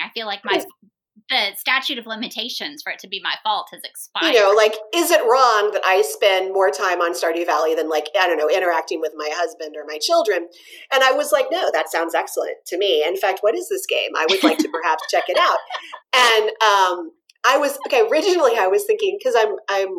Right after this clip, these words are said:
Speaker 2: one of my self-improvement projects, uh, on the side is, is trying to get, uh, back into language learning and starting with Spanish.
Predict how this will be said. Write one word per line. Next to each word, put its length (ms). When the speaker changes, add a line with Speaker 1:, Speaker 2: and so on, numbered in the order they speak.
Speaker 2:
one 140
of 80
my 300
self-improvement 640
projects, 560
uh, 200
on 140
the 100
side 340
is, 300
is 180
trying 220
to 40
get, 180
uh, 240
back 220
into 200
language 420
learning 380
and 260
starting 260
with 100
Spanish. 500